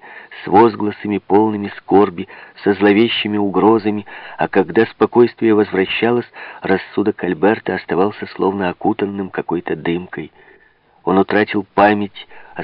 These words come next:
событиях, происшедших совсем недавно, и уверил себя, что восемь лет, прожитых возле меня, только приснились ему,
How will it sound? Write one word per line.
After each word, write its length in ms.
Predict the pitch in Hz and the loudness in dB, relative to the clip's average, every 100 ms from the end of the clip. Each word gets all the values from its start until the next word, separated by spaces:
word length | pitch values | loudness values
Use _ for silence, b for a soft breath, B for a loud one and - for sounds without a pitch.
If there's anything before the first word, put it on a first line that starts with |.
| - | -6
событиях, 760 | 82 73 104 - 104 98 - - B B _ | -2 2 0 0 -6 -6 -8 -18 B B _
происшедших 720 | 78 78 - - 87 - 78 | -2 -2 -2 -2 -2 -4 -6
совсем 400 | - - - 85 | -6 -8 -8 -8
недавно, 480 | 76 73 95 95 92 B B B B B B | -8 -6 -6 -6 -14 B B B B B B
и 100 | - | 0
уверил 480 | 98 90 120 113 98 | 2 6 6 6 2
себя, 300 | - 98 104 | -2 0 0
что 220 | - 90 | 0 -2
восемь 360 | 95 117 - 87 | 0 -2 -4 -2
лет, 240 | 101 104 - | -2 -2 0
прожитых 600 | 95 107 98 90 - - | 2 4 0 -8 -8 -2
возле 280 | 95 90 | -2 -2
меня, 340 | 82 76 95 113 B B B B | -6 -4 -4 -6 B B B B
только 280 | 117 123 - | 2 2 0
приснились 640 | - 113 - 117 123 92 - | -6 -6 -4 -4 -2 -4 -8
ему, 300 | 73 65 67 | -8 -8 -12